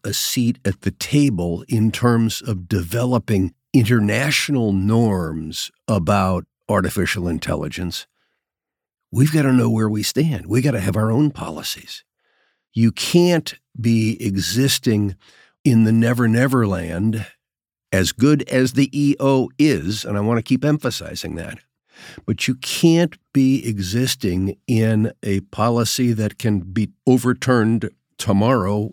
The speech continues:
in a new administration and be a successful participant in the creation of international coordinated oversight.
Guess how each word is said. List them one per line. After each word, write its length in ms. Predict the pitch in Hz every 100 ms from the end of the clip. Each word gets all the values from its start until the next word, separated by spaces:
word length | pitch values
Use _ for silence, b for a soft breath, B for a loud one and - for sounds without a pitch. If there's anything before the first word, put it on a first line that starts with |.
| _
in 180 | 117 98
a 140 | 104
new 240 | 131 127 120
administration 840 | 107 104 95 - 147 156 95 98 _ _ _ -
and 540 | 135 156 160 143 147 _ -
be 200 | 120 120
a 80 | 123
successful 640 | - 107 - 120 120 139
participant 800 | 127 117 - 170 - - 98 110 - B B B B
in 460 | - 120 113 113 110
the 640 | 98 104 101 101 98 101 _ _
creation 1000 | - - 123 117 113 113 - 110 98 95 -
of 580 | 117 98 92 92 92 - _ _ _
international 1040 | 139 110 107 107 120 117 - 110 98 92 - -
coordinated 720 | - 104 104 104 92 90 73
oversight. 580 | - 73 - - - -